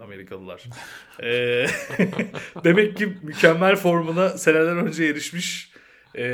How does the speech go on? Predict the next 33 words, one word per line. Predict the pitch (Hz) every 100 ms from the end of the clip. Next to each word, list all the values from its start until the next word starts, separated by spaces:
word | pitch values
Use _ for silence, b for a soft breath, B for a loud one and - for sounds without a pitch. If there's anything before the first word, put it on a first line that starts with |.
| 127 127 127 131 127
bir | 147 139
introdan | 151 143 147
bahsediyoruz | 127 - 113 104 95
gibi | 95
geliyor | 98 95 92
bana. | 110 135
O | 131
yüzden | 131 135 131
ben | 131 131
bayılıyorum. | 127 127 127 101
Mesela | 120 135 123 113 - b b b -
işte | -
ne | 120
bileyim, | 113 110
Simpsonların | - 127 - 123 123 117
introsunu | 113 113 - 107
mesela | 90 95 92
çok | 95
sever | - 85 85
insanlar. | 82 85 85 92
Her, | 90 87 _ _ -
her | 90 92 90
şey, | 98 90 _
işte | - 101
her | 107
hafta | 92 104
başka | 101 - 95
bir | 98 95 B B
şaka | - 120
oluyor | 117 107 98
içinde | 98 98 92
falan | 95 98 95
diye. | 104 185